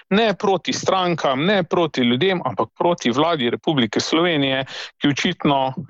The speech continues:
posega v svobodno gospodarsko pobudo, dela tudi gospodarski družbi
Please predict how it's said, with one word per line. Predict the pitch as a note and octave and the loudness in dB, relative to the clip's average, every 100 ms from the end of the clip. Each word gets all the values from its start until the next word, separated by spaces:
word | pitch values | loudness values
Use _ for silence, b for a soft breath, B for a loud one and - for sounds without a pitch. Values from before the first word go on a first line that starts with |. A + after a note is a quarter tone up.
| _ | _
posega | - C3 - G3+ E3+ A#2 A2 B B B - | -4 -2 0 0 2 0 0 B B B -2
v | C3+ C3 | 0 0
svobodno | - C3 D#3 E3 A#2+ | 0 0 0 0 -2
gospodarsko | A#2+ A#2+ - B2+ D3 D#3 D3+ - B2+ | -2 -4 -2 0 2 0 -2 -4 -4
pobudo, | - G#2+ C3 G3+ F#3+ D#2 | -4 -2 0 2 2 2
dela | B2 D3+ B2 | 0 0 0
tudi | - D#3+ C3 | 0 -2 0
gospodarski | A2+ B2 - B2 D3+ D3 - A#2+ | 0 -2 -2 0 0 -2 -4 -4
družbi | B2+ D3+ C3 G#2 G#2 | 0 0 0 -2 -2